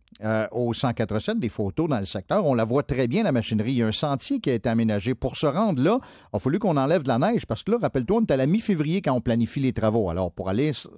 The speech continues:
rendre là, ça prend de la machinerie. Peut-être tu pelles pas ça à bras non plus, euh, à moins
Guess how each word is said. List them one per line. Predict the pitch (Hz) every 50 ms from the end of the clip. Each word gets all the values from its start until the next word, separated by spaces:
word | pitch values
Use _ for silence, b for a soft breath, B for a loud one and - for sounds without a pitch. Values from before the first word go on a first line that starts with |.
| 101 98
rendre | 107 104 98 95
là, | 113 147 196 240 208
ça | - - -
prend | - - 120 143
de | 165 143
la | 113
machinerie. | 113 110 101 - 113 107 104 110 151 185 - B B B B B B B B
Peut-être | 127 135 156 -
tu | -
pelles | - 135 127 123 -
pas | - - 117 98
ça | - - 143 127
à | 107
bras | 104 113 107 139 147
non | 139 123 120 110 101
plus, | - 123 139 143 147 127 113
euh, | 107 101 101 95
à | 90 95 104
moins | 110 117